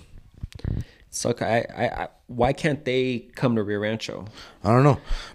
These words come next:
Speaker 2: My folks have CenturyLink though, and we don't have any problems with the internet over there. I think it might matter where you live.
Speaker 1: I don't know, man. My, my experience.
Speaker 2: Yeah,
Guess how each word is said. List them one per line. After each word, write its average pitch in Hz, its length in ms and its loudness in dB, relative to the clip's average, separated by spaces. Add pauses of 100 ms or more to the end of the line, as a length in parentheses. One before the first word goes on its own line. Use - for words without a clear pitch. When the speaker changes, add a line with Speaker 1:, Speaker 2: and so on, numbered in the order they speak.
Speaker 2:
My 143 120 6
folks 175 320 4
have 113 140 8
CenturyLink 90 680 2
though, 87 140 4
and 85 100 2
we 107 80 4
don't 104 120 2
have 90 160 -2
any 80 120 -2
problems 90 420 -2
with 82 100 -6
the - 120 -8
internet 82 340 -4
over 82 200 -6
there. 85 220 -6 (480)
I - 40 -2
think 151 160 6
it 151 60 10
might 127 180 8
matter 113 280 6
where 98 140 8
you 78 140 2
live. 87 340 2 (300)
Speaker 1:
I - 80 0
don't - 120 2
know, 101 180 4
man. 98 280 4 (140)
My, 110 280 2
my 117 160 6
experience. 113 760 2 (1700)
Speaker 2:
Yeah, 85 260 -2